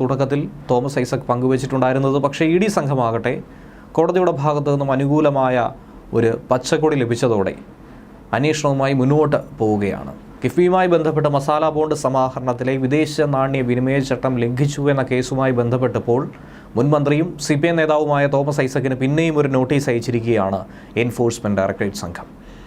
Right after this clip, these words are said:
അടുത്ത തിങ്കളാഴ്ച കൊച്ചി ഓഫീസിൽ ചോദ്യം ചെയ്യലിനായി ഹാജരായിരിക്കണമെന്നുള്ള നിർദ്ദേശമാണ് ഇതിൽ നൽകിയിരിക്കുന്നത്. എന്നാൽ ഇതുമായി ബന്ധപ്പെട്ട് തന്നെ ഇ ഡി വിരട്ടാൻ നോക്കണ്ടെന്നും എല്ലാ വിവരങ്ങളും കിഫ്ബി ഉദ്യോഗസ്ഥർ നൽകിയിരിക്കുന്നു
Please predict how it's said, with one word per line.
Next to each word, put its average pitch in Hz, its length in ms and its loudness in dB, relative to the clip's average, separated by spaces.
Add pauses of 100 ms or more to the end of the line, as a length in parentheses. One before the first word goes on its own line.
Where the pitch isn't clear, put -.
(260)
അടുത്ത 156 180 4
തിങ്കളാഴ്ച 175 420 2
കൊച്ചി 170 280 0
ഓഫീസിൽ 185 360 0 (140)
ചോദ്യം 165 320 2
ചെയ്യലിനായി 156 420 0
ഹാജരായിരിക്കണമെന്നുള്ള 143 1000 0 (360)
നിർദ്ദേശമാണ് 139 640 0
ഇതിൽ 135 200 0
നൽകിയിരിക്കുന്നത്. 131 600 0 (760)
എന്നാൽ 180 260 2
ഇതുമായി 220 340 2
ബന്ധപ്പെട്ട് 170 380 0
തന്നെ 156 180 -2 (120)
ഇ - 80 4
ഡി 165 120 4
വിരട്ടാൻ 156 400 2
നോക്കണ്ടെന്നും 156 600 0 (240)
എല്ലാ 151 200 2 (100)
വിവരങ്ങളും 156 520 0 (180)
കിഫ്ബി 143 320 0
ഉദ്യോഗസ്ഥർ 151 500 2
നൽകിയിരിക്കുന്നു 160 600 0